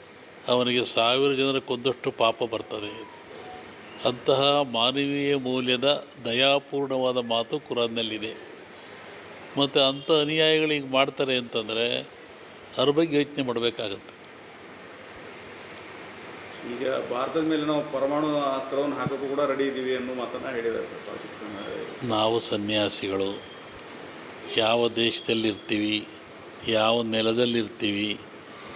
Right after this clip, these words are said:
Speaker 1: ಎಲ್ಲಿ ಅನ್ನ ತಿಂತೀವಿ, ಎಲ್ಲಿ ನೀರು ಕುಡಿತೀವಿ, ಎಲ್ಲಿ ಗಾಳಿ ಕುಡಿತೀವಿ,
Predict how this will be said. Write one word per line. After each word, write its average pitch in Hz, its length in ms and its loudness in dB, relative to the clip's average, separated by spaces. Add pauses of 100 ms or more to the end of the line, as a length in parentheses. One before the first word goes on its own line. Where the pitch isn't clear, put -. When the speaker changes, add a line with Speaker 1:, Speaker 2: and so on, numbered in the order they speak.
Speaker 1:
ಎಲ್ಲಿ 120 280 4
ಅನ್ನ 117 220 2
ತಿಂತೀವಿ, 107 760 -2 (320)
ಎಲ್ಲಿ 127 220 4
ನೀರು 135 240 4
ಕುಡಿತೀವಿ, 107 720 -2 (140)
ಎಲ್ಲಿ 123 180 2
ಗಾಳಿ 117 360 4
ಕುಡಿತೀವಿ, 117 680 -2